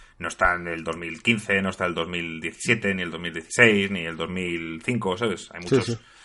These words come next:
Speaker 1: juegos que se han quedado allí.
Speaker 2: Bueno, está dos mil,
Speaker 1: Y
Speaker 2: dos mil dieciocho,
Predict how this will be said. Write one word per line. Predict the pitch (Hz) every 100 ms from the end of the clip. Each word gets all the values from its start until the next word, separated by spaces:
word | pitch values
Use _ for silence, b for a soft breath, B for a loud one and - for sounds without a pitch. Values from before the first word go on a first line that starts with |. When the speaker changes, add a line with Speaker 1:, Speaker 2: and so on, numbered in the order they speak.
| b
Speaker 1:
juegos | - 110 107 113 -
que | 110
se | 98
han |
quedado | 95 98 98
allí. | 95 98 117 120 b b b b -
Speaker 2:
Bueno, | 151 160 117 -
está | - 117 - 135 151
dos | 147 131
mil, | 123 143 -
Speaker 1:
Y |
Speaker 2:
dos | 110 113
mil | 127 131
dieciocho, | 139 117 113 113 135 233